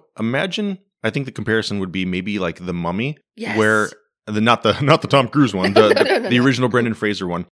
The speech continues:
Speaker 1: Imagine th-, if The Mummy didn't have really any computer effects,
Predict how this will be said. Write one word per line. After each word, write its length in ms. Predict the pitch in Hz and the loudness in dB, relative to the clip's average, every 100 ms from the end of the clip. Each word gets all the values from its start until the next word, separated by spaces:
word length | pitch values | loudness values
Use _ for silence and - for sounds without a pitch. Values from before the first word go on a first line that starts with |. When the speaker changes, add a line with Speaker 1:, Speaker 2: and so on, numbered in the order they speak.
| - | -6
Speaker 1:
Imagine 420 | 120 180 190 196 | 0 0 0 -4
th-, 80 | - | -4
if 160 | 127 - | -6 -4
The 60 | 110 | -2
Mummy 420 | 101 107 139 135 _ _ _ | 0 -2 -4 -8 _ _ _
didn't 260 | 113 127 107 | -4 -2 -2
have 400 | 107 107 107 95 | 0 0 0 -2
really 280 | 104 104 - | -2 -2 -2
any 160 | 98 104 | -6 -4
computer 380 | 113 107 107 113 | -6 -4 -4 -4
effects, 500 | - 80 - - | -2 -4 -4 -10